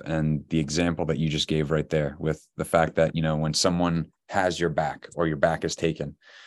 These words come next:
when your back is taken, I would say that's equal to, you know, in life when you're,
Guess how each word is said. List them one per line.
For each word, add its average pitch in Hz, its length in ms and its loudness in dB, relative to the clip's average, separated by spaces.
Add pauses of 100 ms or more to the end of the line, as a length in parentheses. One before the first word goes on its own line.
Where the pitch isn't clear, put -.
(220)
when 92 140 0
your 92 100 0
back 101 260 4
is 107 140 2
taken, 98 340 0
I 90 60 2
would 85 100 -2
say 87 140 0
that's 82 440 0 (1300)
equal 90 380 0
to, 85 440 4
you 82 140 4
know, 80 140 2
in 82 220 -2
life 82 340 0
when 80 200 0
you're, 80 440 2